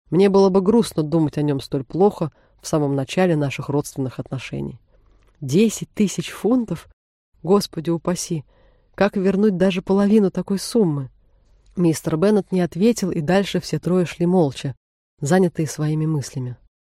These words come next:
Дома мистер Беннет направился в библиотеку писать ответ, а сёстры пошли в малую столовую.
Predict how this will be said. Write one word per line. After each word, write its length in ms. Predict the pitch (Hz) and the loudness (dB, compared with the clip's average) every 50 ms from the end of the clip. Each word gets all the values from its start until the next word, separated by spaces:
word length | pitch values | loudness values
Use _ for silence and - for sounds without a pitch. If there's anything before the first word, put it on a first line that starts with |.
| _ _ _ | _ _ _
Дома 280 | 156 180 226 233 226 | 2 2 4 4 4
мистер 340 | 202 185 170 - - - 156 | 4 2 2 0 -2 -4 -2
Беннет 300 | 151 156 151 151 135 - | -2 0 -2 -2 -2 -4
направился 460 | 147 139 - 156 185 185 175 156 - | -6 -6 -2 -2 -2 -2 -2 -4 -6
в 80 | - 143 | -8 -6
библиотеку 520 | 147 143 139 147 139 - - 196 - 175 | -6 -4 -2 -4 -4 -2 -4 -4 -4 -4
писать 320 | - - 139 - 156 - - | -6 -6 -8 -8 -8 -6 -6
ответ, 360 | 165 - - 147 131 120 - _ _ _ _ _ _ | -8 -6 -6 -6 -6 -6 -8 _ _ _ _ _ _
а 100 | _ 156 | _ -6
сёстры 420 | 135 - - 214 220 - - 156 147 | -4 2 2 2 2 0 -4 -10 -8
пошли 340 | - 143 127 - - 190 180 | -8 -8 -10 -6 -6 -6 -4
в 60 | 151 | -4
малую 300 | 139 139 147 147 143 139 | -2 -2 -2 -2 -4 -6
столовую. 600 | - - - 151 139 135 123 117 123 123 123 | -6 -6 -6 -6 -4 -4 -6 -8 -10 -12 -14